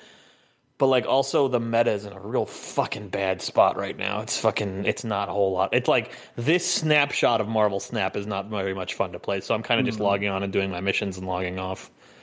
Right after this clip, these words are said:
Speaker 1: I, I'm not
Speaker 2: Mm.
Speaker 1: even, like, gonna get Infinite this year, or this co-, this season. I don't, I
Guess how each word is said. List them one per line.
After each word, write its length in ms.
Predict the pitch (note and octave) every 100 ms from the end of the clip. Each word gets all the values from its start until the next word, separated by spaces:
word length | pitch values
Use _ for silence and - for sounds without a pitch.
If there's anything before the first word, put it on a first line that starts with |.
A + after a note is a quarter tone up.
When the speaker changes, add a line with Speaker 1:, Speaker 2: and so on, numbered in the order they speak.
| -
Speaker 1:
I, 60 | C3+
I'm 320 | C#3+ C3 C#3+
not 140 | D3+ D3
Speaker 2:
Mm. 20 |
Speaker 1:
even, 140 | C3+
like, 140 | B2+ A#2
gonna 120 | A2
get 140 | G#2
Infinite 320 | G2 G2 F#2+ F#2
this 200 | G2+ F#2+
year, 220 | G2 G2+ A2
or 80 |
this 160 | G#2 G#2
co-, 280 | - G2 F#2+
this 140 | G#2+ -
season. 280 | G2+ G2
I 60 | F#2+
don't, 180 | G2 G#2
I 380 | - _ -